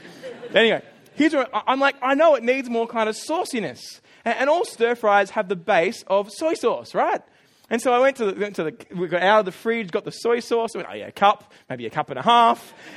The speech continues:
And I was like, "You need sauce." Anyway, I mix it in, and all, everyone here who's putting their hands on their face, you've done it too. Thank you. I taste it. It's just, like, salty as, and I'm like, "Oh, I made a mistake." You ever done that when you're cooking? But how do you get back from that?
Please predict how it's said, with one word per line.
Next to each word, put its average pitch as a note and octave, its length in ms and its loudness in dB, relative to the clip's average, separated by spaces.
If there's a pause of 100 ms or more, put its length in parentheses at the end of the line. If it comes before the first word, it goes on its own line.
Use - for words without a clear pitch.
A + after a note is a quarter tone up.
(120)
And - 100 -4
I D4+ 100 2
was C#4 100 0
like, C#4+ 200 6 (160)
"You D#4+ 80 2
need D#4+ 180 6
sauce." - 720 2 (540)
Anyway, C#4+ 200 8
I C4+ 160 4
mix C4+ 260 -4
it B3 80 2
in, C#4+ 240 4
and F#3+ 320 -6 (180)
all, C4 140 6
everyone A#3 260 4
here G3+ 140 2
who's G3 120 -2
putting G3 180 -4
their E3 80 0
hands F3 160 0
on D#3+ 80 -6
their E3 80 -2
face, E3 320 -2
you've F3+ 160 -2
done F3 120 4
it E3 120 -4
too. F#3 280 -2
Thank D4+ 280 -6
you. G#3+ 200 -2 (1900)
I A3 100 4
taste C#4 400 2
it. B3+ 40 4
It's A3+ 160 0
just, D#4+ 120 -12
like, B3 180 -2 (200)
salty D4+ 560 0
as, A#3+ 440 2
and G3+ 80 -2
I'm G#3 120 0
like, F#3+ 180 0
"Oh, F#3 340 4 (160)
I F3+ 120 2
made F#3+ 180 2
a F3 60 -6
mistake." D3+ 380 -4 (420)
You A3+ 80 4
ever B3+ 80 2
done B3+ 140 4
that B3 180 8
when A#3+ 80 2
you're A#3+ 100 0
cooking? B3+ 440 -2 (400)
But C4+ 100 -2
how C#4+ 160 2
do D#4 80 0
you C4+ 100 -2
get A3+ 180 0
back - 200 0
from G#3 160 -8
that? C3+ 240 -6